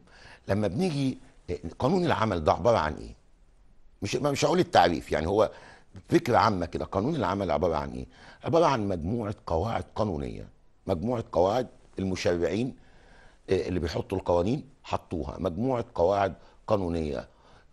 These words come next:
تحكم العلاقة. تحكم مين؟ العلاقة بين اتنين. بين مين ومين؟ بين العامل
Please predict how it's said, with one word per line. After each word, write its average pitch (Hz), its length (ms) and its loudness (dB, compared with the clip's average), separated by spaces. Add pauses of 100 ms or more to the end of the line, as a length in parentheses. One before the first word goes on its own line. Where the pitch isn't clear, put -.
تحكم - 480 2
العلاقة. 98 760 0 (220)
تحكم 92 440 -2
مين؟ 101 280 -4 (300)
العلاقة 85 640 0 (160)
بين 117 280 4
اتنين. 71 500 -4 (760)
بين 120 260 2
مين 196 140 2
ومين؟ 82 480 -2 (720)
بين 95 420 2 (380)
العامل 131 720 6